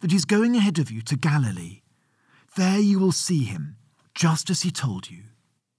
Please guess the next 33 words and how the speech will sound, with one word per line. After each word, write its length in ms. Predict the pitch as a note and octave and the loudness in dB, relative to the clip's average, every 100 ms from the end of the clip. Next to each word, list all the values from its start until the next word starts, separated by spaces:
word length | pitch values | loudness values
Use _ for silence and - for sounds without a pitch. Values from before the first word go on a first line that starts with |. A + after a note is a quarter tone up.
| _ _ _ _ _ _ - | _ _ _ _ _ _ -10
So 120 | - | -4
they 120 | A#2+ | -2
went 320 | A2 C#3 D3+ C3+ | 2 2 2 0
out 400 | F#2+ E2+ - - _ _ _ D#3 | -2 -8 -14 -20 _ _ _ 0
and 120 | D3 | 0
fled 300 | - G#3 - | 2 0 0
from 160 | - | 0
the 80 | A2+ | -2
tomb, 560 | A2+ - C3+ F#2+ E2 - _ _ _ - - - | 0 0 0 -2 -8 -20 _ _ _ -20 -20 -4
for 140 | E3+ | -4
terror 520 | - - G#3 D#3 F2+ C3+ | -2 0 2 2 -2 -2
and 140 | C3+ | 2
amazement 640 | D3 F3+ E3+ C3 A2 F2 | 4 4 4 0 -4 -8
had 100 | A#2 | -10
seized 480 | A2 - F#3 E3 - | -6 -2 0 -2 -4
them. 320 | G2 E2+ G2+ _ _ _ _ _ _ _ _ - | -8 -18 -20 _ _ _ _ _ _ _ _ 0
And 100 | D#3 | 2
they 60 | D#3 | 4
said 200 | E3 D3 | 2 2
nothing 400 | E3+ D#3 G3+ F#3+ | 2 0 0 0
to 220 | A3+ - | -2 0
anyone, 600 | D3+ A#2 G2+ E2+ E2 E2+ _ _ _ _ _ _ _ _ | 0 0 -2 -8 -12 -18 _ _ _ _ _ _ _ _
for 200 | - C#3+ | 0 2
they 220 | C3+ C3 | 4 2
were 220 | B2 B2 - | 0 -2 -4
afraid. 800 | A2 - A2 F#2 F#2+ F#2+ G#2+ - _ _ _ _ _ _ _ _ _ _ _ _ _ _ _ _ _ _ _ _ _ _ _ _ _ _ | -14 -12 -8 -8 -10 -16 -20 -20 _ _ _ _ _ _ _ _ _ _ _ _ _ _ _ _ _ _ _ _ _ _ _ _ _ _
Stephen 440 | - - A3+ F#3+ A3+ | -10 2 2 4 2
Cottrell 420 | - B2 - A2+ | 0 -4 -4 -2
reflects 560 | A#2+ A#2 C#3 A#2 - - | 0 0 -2 -2 -6 0
on 120 | D3 | 2
the 60 | |
fifteenth 680 | C3+ - - - E3+ C3+ - | 2 -2 -6 -2 0 0 -2
station. 600 | - - F#2 - - F#2+ | -8 -8 -6 -8 -8 -14